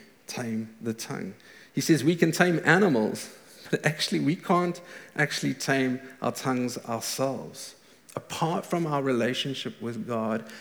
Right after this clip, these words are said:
and his transformative power, our hearts are not able to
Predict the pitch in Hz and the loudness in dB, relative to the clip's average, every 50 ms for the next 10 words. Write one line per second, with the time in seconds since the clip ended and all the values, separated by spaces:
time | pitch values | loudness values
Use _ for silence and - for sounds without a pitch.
0 | - - - - 117 110 139 135 - - - - 147 139 139 - - - 139 139 | -18 -10 -6 -6 -4 -2 -2 -2 -4 -4 -4 -4 -4 -4 -4 -4 -4 -4 -4 -2
1 | 151 151 - - - - 123 107 110 113 92 110 113 117 113 - - - 139 139 | -4 -4 -6 -10 -8 -6 -4 -4 -4 -4 -4 -6 -8 -8 -8 -10 -8 -6 -4 -4
2 | 147 147 - - - 127 123 123 123 127 123 - - 120 120 120 110 95 98 87 | -4 -4 -6 -8 -8 -4 -4 -2 -2 -4 -6 -8 -6 -4 -2 -2 -2 -2 -4 -4
3 | 95 98 - - - - - - - - - - - 117 113 110 | -6 -8 -12 -16 -18 -20 -20 -20 -20 -16 -10 -4 -2 -2 -2 -2